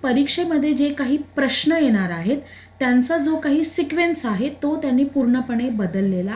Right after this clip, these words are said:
आहे. आता ते बदलण्याचं जे काही कारण आहे त्याच्या संदर्भात सुद्धा मी एक व्हिडिओ मागच्या, अ, काही, अ, एक दोन आठवड्यापूर्वी अपलोड केलेला आहे,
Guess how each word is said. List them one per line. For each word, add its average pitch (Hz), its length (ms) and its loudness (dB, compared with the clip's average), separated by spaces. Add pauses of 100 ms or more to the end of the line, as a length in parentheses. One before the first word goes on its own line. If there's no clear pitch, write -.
आहे. 151 280 -2 (520)
आता 226 180 0
ते 349 120 0
बदलण्याचं 302 600 4
जे 294 160 0
काही 285 260 0
कारण 202 400 0
आहे 185 280 0 (480)
त्याच्या 247 380 -2
संदर्भात 294 920 0
सुद्धा 285 440 0
मी 349 200 0
एक 330 200 -2
व्हिडिओ 269 360 4
मागच्या, 254 420 0
अ, 220 400 -4
काही, 220 400 -2
अ, 214 240 -2
एक 214 160 0
दोन 302 160 4
आठवड्यापूर्वी 240 760 0 (340)
अपलोड 285 380 2
केलेला 196 400 0
आहे, 170 260 -2